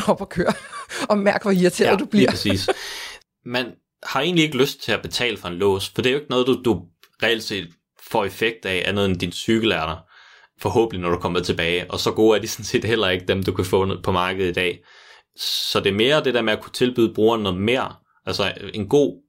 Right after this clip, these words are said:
Speaker 2: øh, brugeroplevelse
Speaker 1: Mm.
Speaker 2: og, øh, nogle fede features. Vi har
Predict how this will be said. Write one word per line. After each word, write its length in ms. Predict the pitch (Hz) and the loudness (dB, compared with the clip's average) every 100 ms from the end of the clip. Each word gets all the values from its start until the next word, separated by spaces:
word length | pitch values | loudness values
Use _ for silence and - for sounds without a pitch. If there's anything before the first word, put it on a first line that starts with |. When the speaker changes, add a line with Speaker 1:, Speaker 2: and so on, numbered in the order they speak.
| - | 0
Speaker 2:
øh, 260 | 98 90 | 2 2
brugeroplevelse 800 | 104 104 101 90 92 95 90 - | 2 4 4 0 -4 -4 -2 -2
Speaker 1:
Mm. 80 | 98 | -2
Speaker 2:
og, 220 | 90 87 87 - - - - _ | -2 -2 -2 -8 -20 -20 -20 _
øh, 220 | 98 87 90 | 0 2 2
nogle 140 | 98 | 0
fede 220 | - 113 | 4 4
features. 580 | 110 113 107 - 90 - | 4 0 -2 -4 -6 -2
Vi 80 | - | -2
har 460 | 110 107 95 85 | 0 0 0 -4